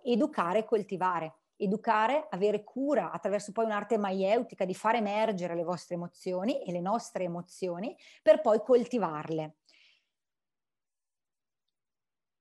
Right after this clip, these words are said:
Per concludere, mi permetto di dire come, ehm, le emozioni nascono individualmente,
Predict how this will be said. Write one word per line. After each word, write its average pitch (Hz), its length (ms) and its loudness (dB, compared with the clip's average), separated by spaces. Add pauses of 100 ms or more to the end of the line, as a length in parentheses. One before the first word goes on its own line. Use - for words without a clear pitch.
(340)
Per 285 180 4
concludere, 302 840 4
mi 208 240 0
permetto 208 360 0
di 220 100 0
dire 214 260 2
come, 214 500 2
ehm, 185 440 0
le 240 120 2
emozioni 254 560 2
nascono 220 480 0
individualmente, 190 1200 0